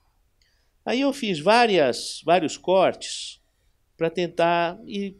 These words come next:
pra tentar entender esses cortes. Por exemplo, já não me disseram nada. Então, aqui, as camadas concêntricas se organizando em torno da estrutura, ali, ó. Tá vendo? Bom,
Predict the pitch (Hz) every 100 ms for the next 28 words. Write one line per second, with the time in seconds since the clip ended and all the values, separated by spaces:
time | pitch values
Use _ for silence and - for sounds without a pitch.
0 | _ 202 226 208 214 190 208 165 196 220
1 | 214 196 180 185 - 175 170 - 190 190
2 | 226 269 208 196 180 - 190 190 180 151
3 | 139 104 98 - _ _ _ _ 156 170
4 | 180 175 _ _ _ _ _ _ _ _
5 | - 202 202 285 285 214 120 - - _
6 | - 151 - 202 196 202 196 190 208 208
7 | - 214 214 214 208 226 208 - 220 208
8 | 196 202 175 165 196 202 196 214 202 202
9 | 196 202 196 202 196 190 185 - 196 -
10 | 220 208 160 110 95 143 151 120 104 87
11 | - _ _ _ _ _ _ 104 151 180
12 | - _ _ _ _ _ _ _ _ _
13 | _ _ _ _ _ _ _ _ _ _
14 | 143 139 90 80